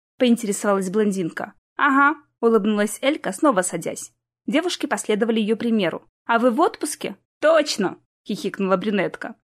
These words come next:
«Развлекаемся тут помаленьку. Но выпадение барда в реальность неподалёку от нас ощутили». «Не беспокойся, мы его сразу отловили. Ничего он отворить не успел.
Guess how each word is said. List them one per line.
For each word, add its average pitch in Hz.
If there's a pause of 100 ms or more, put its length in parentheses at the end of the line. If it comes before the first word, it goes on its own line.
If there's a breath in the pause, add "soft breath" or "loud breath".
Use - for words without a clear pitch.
«Развлекаемся 294
тут 226
помаленьку. 185 (100)
Но 269
выпадение 311
барда 254
в 214
реальность 240
неподалёку 226
от 214
нас 240
ощутили». 196 (300)
«Не 277
беспокойся, 277
мы 269
его 311
сразу 214
отловили. 180
Ничего 277
он 247
отворить 214
не 185
успел. -